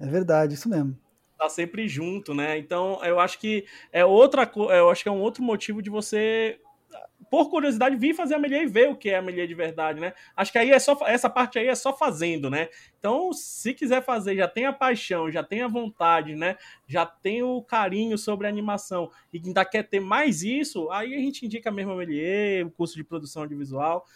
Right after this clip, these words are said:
Speaker 2: né? E os outros cursos também, que aí o que a gente falou, né? A gente vai fazer essa série aí de, de, de bate-papo com os coordenadores dos cursos, que vocês vão ver que é exatamente isso, independente da área, né? Independente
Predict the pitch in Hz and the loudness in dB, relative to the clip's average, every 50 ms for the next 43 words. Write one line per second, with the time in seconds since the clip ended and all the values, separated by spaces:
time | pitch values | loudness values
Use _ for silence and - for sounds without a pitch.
0 | _ _ _ 143 160 185 190 - - - - 392 294 143 202 240 247 262 - - | _ _ _ -4 -2 -2 -4 -4 -4 0 2 4 4 6 6 4 4 2 -2 -2
1 | - 208 240 240 - - 208 170 143 165 190 254 254 - - 220 202 185 208 233 | 0 0 0 0 2 2 2 4 6 6 6 6 4 2 0 0 2 2 2 0
2 | 240 226 220 220 220 196 214 214 - - 214 180 170 160 156 165 180 202 - - | 0 0 0 -2 -2 -2 -4 -4 -4 -2 -2 -2 -2 -2 -2 -4 -4 -4 -8 -12
3 | _ _ _ 135 - 175 170 165 - 175 185 196 185 - - 185 160 - - - | _ _ _ -6 -2 0 0 2 4 4 4 4 4 6 4 4 4 4 0 2
4 | - 180 220 240 233 214 208 196 190 208 185 175 175 147 _ 143 143 160 160 151 | 4 6 8 8 8 6 4 2 2 0 -4 -6 -10 -12 _ -12 -8 -6 -6 -6
5 | 139 143 156 143 135 165 170 160 - - - 156 156 156 - - 160 156 - 160 | -6 -8 -10 -4 -2 -2 -2 -2 -4 -2 0 0 0 0 -2 -8 -16 -12 -10 -10
6 | 151 151 147 147 143 135 135 151 160 165 160 151 139 131 - - 180 190 214 - | -8 -8 -6 -6 -6 -6 -6 -6 -6 -6 -8 -10 -14 -16 -8 -6 -4 -4 -4 -6
7 | 208 - _ - _ _ _ - 233 247 247 240 262 240 262 247 277 262 269 269 | -10 -18 _ -20 _ _ _ -2 0 2 2 2 2 0 0 0 0 2 4 4
8 | 262 240 269 262 - 262 262 277 220 - 254 262 226 233 196 226 220 226 220 220 | 4 4 4 2 2 0 0 -2 -4 -2 -2 -2 0 2 2 2 4 4 2 0
9 | 240 247 - 254 233 240 220 208 208 226 226 226 214 190 175 175 185 185 202 208 | 0 -2 0 2 4 6 8 10 10 10 10 10 8 4 2 2 2 2 2 0
10 | - - - - _ - 190 196 - 196 196 233 214 - | -2 -8 -20 -12 _ -4 -4 -2 -2 -4 -4 -6 -8 -10